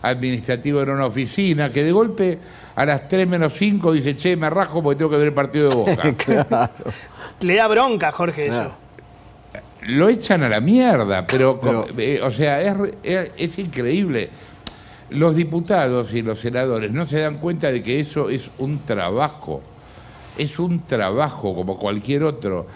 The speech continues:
Speaker 1: y no pueden desafiar todas las leyes del trabajo. Ya no van, van cada tanto.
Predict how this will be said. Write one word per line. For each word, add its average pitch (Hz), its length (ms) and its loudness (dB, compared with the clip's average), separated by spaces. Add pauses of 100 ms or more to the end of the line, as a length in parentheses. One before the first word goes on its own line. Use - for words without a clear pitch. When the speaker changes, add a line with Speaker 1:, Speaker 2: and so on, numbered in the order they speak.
(220)
Speaker 1:
y 139 120 0
no 180 280 -2
pueden 180 360 0
desafiar 113 640 -4 (460)
todas 147 300 2
las 107 160 -2
leyes 110 340 0
del 98 180 -4
trabajo. 90 580 -4 (280)
Ya 165 220 2
no 180 240 0
van, 87 460 -4
van 160 200 -2
cada 151 360 -4
tanto. 82 600 -6